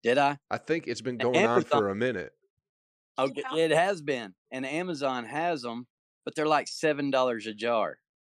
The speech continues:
Speaker 1: you know, where
Speaker 2: Are they pickled?
Speaker 1: they could be, what, two, three dollars?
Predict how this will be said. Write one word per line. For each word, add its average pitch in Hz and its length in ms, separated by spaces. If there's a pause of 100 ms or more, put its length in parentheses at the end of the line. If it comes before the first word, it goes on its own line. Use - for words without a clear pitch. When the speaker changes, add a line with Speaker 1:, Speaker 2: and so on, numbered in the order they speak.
(200)
Speaker 1:
you 104 140
know, 101 220
where 101 460 (800)
Speaker 2:
Are - 40
they 131 100
pickled? 165 360
Speaker 1:
they 107 60 (140)
could 120 180
be, 101 360 (600)
what, 107 280 (180)
two, 110 160
three 101 220
dollars? 90 580